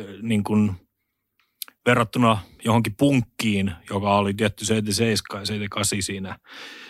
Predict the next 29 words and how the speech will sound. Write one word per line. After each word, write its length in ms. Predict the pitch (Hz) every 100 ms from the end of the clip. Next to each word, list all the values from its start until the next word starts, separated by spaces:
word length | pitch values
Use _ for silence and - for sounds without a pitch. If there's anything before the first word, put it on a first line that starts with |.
| - _
niin 100 | 110
siinä 220 | 104 120 113
tuli 220 | 123 120
sellainen, 460 | 123 139 135 117 110
että 240 | 107 -
sen 200 | 110 127
sijaan, 220 | 123 117
että 100 | 104
katsotaan 600 | - 127 - 110 113 104
niin 140 | 107 110
kuin 100 | 123
ulospäin 640 | 139 135 113 - 110 101
maailmaa, 600 | 107 123 123 107 98 92
aletaankin 420 | 98 107 101 104 101
katsoa 300 | 107 - 107
sisäänpäin. 680 | - 107 110 90 85 80 - - _ _ _
Et 80 | -
siis 240 | - 98
on 60 | 90
semmoinen 360 | 107 107 104 101
niin 80 |
kuin 80 | 104
tietynlainen 440 | 110 107 104 104 110
eksistentiaalinen 1080 | 101 101 - 101 101 107 107 107 104 107 - - - - - -
juttu. 320 | 123 113 110
Ja 120 | 110
sit 180 | 117 117
siihen 240 | 135 123
myöskin, 540 | 123 156 143 - 110